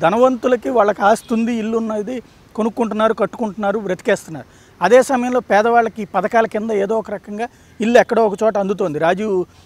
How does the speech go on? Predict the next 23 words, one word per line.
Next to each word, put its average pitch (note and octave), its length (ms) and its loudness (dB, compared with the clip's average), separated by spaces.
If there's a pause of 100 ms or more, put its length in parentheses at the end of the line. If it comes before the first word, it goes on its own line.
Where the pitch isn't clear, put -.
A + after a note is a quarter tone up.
(180)
గృహకల్ప G#3+ 480 2
వచ్చింది, A3 600 -2
అంతకుముందు F#3 420 -8
ఇందిరమ్మ G#3+ 400 -4
ఇళ్ళు G#3 180 -6
ఉన్నాయి, G#3+ 260 -4
ఏదో A3+ 220 4
ఒక G#3+ 100 -6
పథకం G3+ 380 -8
ద్వారా G3 240 -4 (380)
పేదవాళ్ళు A#3 440 4
ఇల్లు A3 160 0
అయితే G#3+ 180 2 (100)
పొందగలుగుతున్నారు. F3+ 840 -2 (840)
ఈ A#3 180 4
అటు A3 440 2
ఇటు, C#4 480 -2 (220)
అటు, A#3+ 500 -4 (300)
ఆ, F3 180 -6
కాలువగట్లన A#3 680 2
బతకలేక, A#3 600 -2
ఇటు B3 340 -2
పక్కన G3+ 360 -8